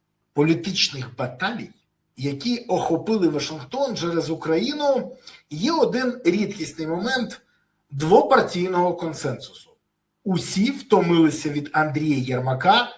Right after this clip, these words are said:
глави адміністрації президента Володимира Зеленського. За словами десяти людей, знайомих із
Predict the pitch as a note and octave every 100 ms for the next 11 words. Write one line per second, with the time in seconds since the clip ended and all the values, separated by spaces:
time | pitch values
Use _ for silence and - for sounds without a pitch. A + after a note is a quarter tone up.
0 | _ _ _ _ - G#3+ F4+ F4+ D#4+ B3
1 | G#3+ G#3 A3 G#3 F3+ D#3+ D#3+ C#3 C#3+ D#3+
2 | G3+ A3+ E3+ C3 B2+ B2+ B2 B2 B2+ G#2+
3 | - - _ _ _ _ _ _ _ _
4 | _ _ _ B2 D#3+ F#3+ A3 A#3+ F#3+ C3
5 | F#3+ A3 C#4 C4 F3+ A#2+ G#2 - D#3 F#3+
6 | A3+ F#3 - C#3 -